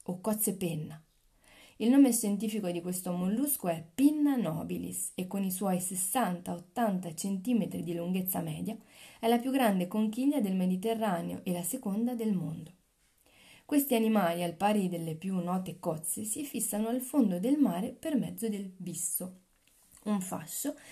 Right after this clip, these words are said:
di migliaia di filamenti resistenti e flessibili, molto più sottili dei capelli. Le fibre vengono secrete da una ghiandola del piede, quando l'animale,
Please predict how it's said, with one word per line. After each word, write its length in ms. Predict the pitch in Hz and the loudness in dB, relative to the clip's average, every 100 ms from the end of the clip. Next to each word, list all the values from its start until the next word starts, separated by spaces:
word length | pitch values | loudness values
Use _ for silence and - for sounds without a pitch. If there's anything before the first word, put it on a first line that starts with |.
| - | -18
di 140 | - 240 | 2 6
migliaia 460 | 240 240 226 180 | 8 8 6 4
di 100 | 175 | 0
filamenti 540 | 185 214 220 247 262 202 | -2 0 4 4 4 2
resistenti 640 | 180 185 185 - 262 302 | 0 -2 -2 0 0 0
e 60 | 185 | -4
flessibili, 640 | 180 185 - - 160 175 | -6 -8 -8 -8 -6 -2
molto 420 | 185 226 285 277 220 | 2 4 4 2 -4
più 140 | 220 | -6
sottili 560 | 214 208 - 277 220 170 | -6 -6 0 2 2 0
dei 160 | 170 | -6
capelli. 440 | 180 185 185 180 - _ _ _ _ _ - - | -8 -10 -12 -12 -18 _ _ _ _ _ -20 -18
Le 160 | - 220 | 0 0
fibre 380 | 214 233 254 269 | 4 2 4 4
vengono 500 | 202 190 190 185 175 | 4 2 2 2 0
secrete 640 | - 180 185 185 170 175 | -2 -4 -2 0 0 -2
da 120 | 175 170 | -4 -4
una 240 | 170 170 | -4 -6
ghiandola 580 | 180 240 285 262 196 175 | -2 4 6 6 4 0
del 200 | 160 156 | -2 -4
piede, 640 | - 165 156 160 - 185 - _ - _ _ | -4 -4 -2 -4 -6 -10 -16 _ -20 _ _
quando 500 | - 180 175 170 165 | -2 0 0 -4 -4
l'animale, 640 | 165 170 180 208 147 214 | -4 -2 2 2 2 -4